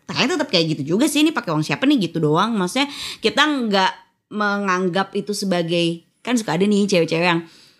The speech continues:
"Ah, apa yang dibayar? Kalau makan ya harus cowoknya lah yang bayar," gitu. Enggak, enggak gitu ya. Dari awal memang aku tidak seperti itu. Aku bukan perempuan yang mau dibayar-bayarin terus. Dan aku nggak apa-apa juga ngebayarin, tuh aku juga kerja gitu.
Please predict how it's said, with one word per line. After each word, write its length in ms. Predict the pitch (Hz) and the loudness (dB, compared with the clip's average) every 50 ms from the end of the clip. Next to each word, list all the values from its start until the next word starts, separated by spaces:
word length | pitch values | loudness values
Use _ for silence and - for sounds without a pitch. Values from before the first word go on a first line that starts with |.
| _ _ _ _ _ _ _ | _ _ _ _ _ _ _
"Ah, 180 | - 269 277 262 | -4 -4 -4 -2
apa 100 | 247 233 | -2 -4
yang 120 | 208 190 196 | -2 -2 -2
dibayar? 220 | 208 185 185 190 - | 0 -2 -2 -4 -4
Kalau 180 | - 208 208 | -4 -4 -2
makan 220 | 208 196 185 240 269 | 0 0 0 0 0
ya 120 | 285 269 | 0 0
harus 180 | 254 254 - - | 0 -2 -6 -8
cowoknya 400 | - 247 233 220 196 190 214 240 | -6 -4 -4 -2 -2 0 0 0
lah 120 | 262 277 285 | 0 0 2
yang 140 | 285 269 254 | 2 2 4
bayar," 400 | 214 208 214 214 226 233 240 240 233 | 4 4 4 4 4 2 2 0 0
gitu. 200 | 202 175 - 160 | -2 -2 0 4
Enggak, 340 | 175 208 202 196 190 180 180 180 | 6 6 6 6 6 4 4 2
enggak 160 | 175 170 165 | 2 0 0
gitu 180 | 170 180 - 202 | 0 0 0 2
ya. 180 | 185 170 156 147 160 | 2 2 2 2 0
Dari 200 | 170 165 156 160 | 0 0 0 0
awal 300 | - 135 143 143 160 190 | 0 0 0 0 0 0
memang 360 | 208 180 147 139 147 170 180 127 | 0 0 0 2 2 0 0 -2
aku 200 | 139 - - 196 | -6 -6 -6 -8
tidak 440 | 196 - 160 147 147 - 160 - - | -4 -4 -4 -2 -2 -2 -4 -4 -4
seperti 460 | - - - - - 127 - - - - | -8 -10 -8 -6 -6 -6 -6 -4 -2 -2
itu. 340 | 143 147 - - - 127 | -2 -2 -2 -2 -2 -2
Aku 300 | 85 113 139 - - 214 | 0 -2 -2 0 2 4
bukan 420 | 180 156 147 151 - - 127 139 151 | 6 6 4 2 -2 -2 0 0 0
perempuan 460 | - - 139 147 - - 123 127 147 | 2 0 -2 -4 -4 -4 -4 -2 0
yang 140 | 180 165 143 | 2 4 4
mau 160 | 139 143 160 | 4 4 4
dibayar-bayarin 800 | 170 165 156 165 - - - 151 151 - - - - - 135 156 143 | 2 2 0 -2 -2 -4 -4 -4 -6 -6 -6 -6 -4 0 0 0 0
terus. 800 | - 170 180 185 190 202 165 - - - - - - - - - - - _ _ | 0 -2 -2 0 0 0 0 0 -2 -6 -8 -10 -10 -14 -16 -20 -20 -20 _ _
Dan 240 | _ - 160 147 151 | _ -4 -2 0 0
aku 80 | 175 247 | 2 2
nggak 140 | 247 202 147 | 2 2 0
apa-apa 140 | 143 147 151 | 0 0 0
juga 180 | 175 202 196 175 | 2 2 2 2
ngebayarin, 480 | 151 143 131 131 151 180 180 165 160 | 0 0 -2 -2 -2 -2 0 0 0
tuh 140 | 160 196 185 | 0 0 0
aku 80 | 165 196 | -2 0
juga 220 | 190 175 147 139 | 0 0 0 0
kerja 500 | - 156 165 160 143 156 - 156 139 117 - - - _ _ | -2 -2 -2 -2 -2 -2 -2 -2 -2 -2 -4 -8 -12 _ _
gitu. 460 | - 151 147 147 139 139 - - 127 | -4 -2 0 0 -2 -4 -8 -14 -18